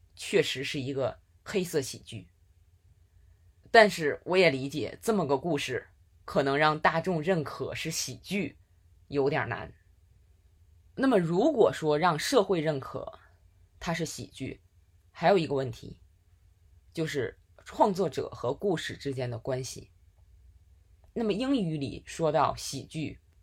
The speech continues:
经常要对比这个故事是 laugh at 还是 laugh with，我把你当作嘲笑的对象，还是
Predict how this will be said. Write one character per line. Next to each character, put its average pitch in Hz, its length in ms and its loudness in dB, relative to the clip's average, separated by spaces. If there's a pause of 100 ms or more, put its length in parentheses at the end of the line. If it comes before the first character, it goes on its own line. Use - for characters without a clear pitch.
(920)
经 202 220 0
常 127 320 -4
要 113 440 2 (140)
对 190 200 0
比 - 360 -12 (640)
这 196 160 2
个 147 100 2
故 170 180 0
事 104 200 -8
是 123 400 -6 (1400)
laugh 180 260 0 (120)
at 202 340 0 (260)
还 147 220 0
是 147 320 -4
laugh 151 300 4
with， 180 320 0 (800)
我 196 120 2
把 226 140 8
你 202 120 -2
当 180 200 -2
作 160 340 -2 (200)
嘲 - 240 0
笑 190 160 2
的 156 80 2
对 196 180 -2
象， 185 380 -2 (960)
还 143 240 0
是 156 340 -2